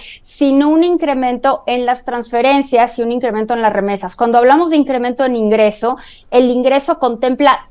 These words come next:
todos los recursos de los cuales se hace una familia. Ahí está, por supuesto, el ingreso que uno recibe por su trabajo,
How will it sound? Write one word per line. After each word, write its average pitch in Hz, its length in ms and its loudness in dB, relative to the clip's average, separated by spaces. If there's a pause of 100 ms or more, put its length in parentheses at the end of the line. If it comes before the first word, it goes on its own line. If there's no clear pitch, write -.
todos 311 360 4
los 277 120 -2
recursos 254 720 -4 (220)
de 226 160 2
los 226 200 0
cuales 254 320 2
se 254 160 -2
hace 247 380 -2
una 247 320 0
familia. 240 640 -2
Ahí 202 280 0
está, 277 260 0
por 269 140 -2
supuesto, 247 420 -6
el 208 80 -2
ingreso 214 340 -4
que 240 120 -2
uno 240 120 0
recibe 220 380 -2
por 196 160 -4
su 196 140 -12
trabajo, 240 580 2